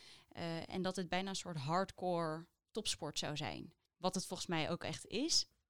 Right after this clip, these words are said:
Eh, maar toen ik kooschappen ging lopen, bleek dat wel anders in elkaar te zitten dan ik dacht. Ik denk dat veel mensen dat hebben. En voor mij waren de kooschappen een manier om op de achtergrond te kunnen staan en een systeem van buiten te kunnen zien. Want je bent, eh,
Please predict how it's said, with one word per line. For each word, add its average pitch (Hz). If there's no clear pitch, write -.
Eh, -
maar 185
toen 208
ik 196
kooschappen 196
ging 185
lopen, 175
bleek 160
dat -
wel 135
anders 156
in 160
elkaar 143
te -
zitten -
dan -
ik -
dacht. -
Ik -
denk 165
dat 156
veel 147
mensen 175
dat 196
hebben. 226
En 185
voor 180
mij 185
waren 185
de 185
kooschappen 185
een 165
manier 180
om 165
op 175
de -
achtergrond -
te 185
kunnen 175
staan 165
en 165
een 165
systeem 175
van 165
buiten 156
te -
kunnen 160
zien. 180
Want 185
je 180
bent, 165
eh, -